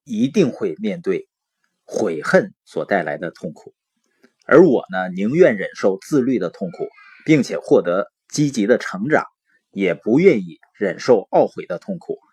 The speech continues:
因为懊悔的痛苦啊，会在我们内心深处产生一种更深远、更持久的痛。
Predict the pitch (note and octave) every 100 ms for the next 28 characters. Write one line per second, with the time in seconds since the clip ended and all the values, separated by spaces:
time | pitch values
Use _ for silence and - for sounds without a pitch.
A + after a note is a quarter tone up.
0 | _ _ _ - F3 F3+ A#3+ F3 - E2+
1 | F#2 - G#2+ - - D#2+ D#2 _ _ _
2 | _ _ E3+ D#3+ E3 G2+ E2 A2+ E3 B2
3 | D#3 D#3 D3+ D#3 - G#2 - - - B2+
4 | C#3 G#2 - _ - D3+ A2 - F3 E3+
5 | E3 F#2+ - _ _ - D3 G#2 - -
6 | G2+ D3 C#3+ - F2 - -